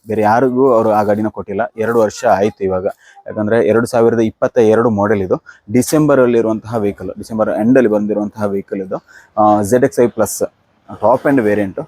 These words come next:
ಅದರಲ್ಲಿ ಮಾಡಿಫೈ ಕೂಡ ಮಾಡ್ಕೊಂಡಿದ್ದಾರೆ ಅವರು. ಎಲ್ಲ ವಿಚಾರಗಳನ್ನ ಈ ವಿಡಿಯೋದಲ್ಲಿ ನಿಮ್ಗೆ ನಾನು ತಿಳಿಸ್ತಾ ಹೋಗ್ತೀನಿ. ಇದರ ಬೆಲೆ, ಆ, ಎಷ್ಟು ರನ್ ಆಗಿರುವಂಥದ್ದು,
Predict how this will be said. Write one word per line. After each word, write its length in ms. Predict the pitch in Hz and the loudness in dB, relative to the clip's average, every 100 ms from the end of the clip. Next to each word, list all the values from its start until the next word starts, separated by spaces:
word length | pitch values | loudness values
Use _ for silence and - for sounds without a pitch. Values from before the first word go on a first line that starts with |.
| _ 101 | _ -6
ಅದರಲ್ಲಿ 280 | 110 117 | -2 -2
ಮಾಡಿಫೈ 540 | 110 98 123 156 139 117 | -2 0 0 2 0 0
ಕೂಡ 160 | 123 | 0
ಮಾಡ್ಕೊಂಡಿದ್ದಾರೆ 680 | 131 92 101 104 110 95 92 | 0 0 0 0 -2 0 -2
ಅವರು. 120 | 92 - - - - | -2 -6 -10 -6 0
ಎಲ್ಲ 120 | 202 | 0
ವಿಚಾರಗಳನ್ನ 500 | 165 170 156 147 147 | 0 0 0 0 -2
ಈ 100 | 127 | -4
ವಿಡಿಯೋದಲ್ಲಿ 320 | 120 120 120 | -2 -2 -4
ನಿಮ್ಗೆ 200 | 113 110 | -6 -6
ನಾನು 160 | 107 107 | -6 -8
ತಿಳಿಸ್ತಾ 340 | 110 107 - | -8 -4 -2
ಹೋಗ್ತೀನಿ. 500 | 104 101 - 104 98 101 | 0 -2 -4 -6 -6 -4
ಇದರ 140 | 101 | -4
ಬೆಲೆ, 340 | 95 104 107 104 - _ _ 101 | 0 2 2 2 -4 _ _ -4
ಆ, 260 | 98 98 | 0 2
ಎಷ್ಟು 300 | 95 101 110 | 2 0 0
ರನ್ 180 | 101 107 | 2 2
ಆಗಿರುವಂಥದ್ದು, 720 | 110 104 101 98 98 101 101 | 0 0 -2 -4 -2 -2 -2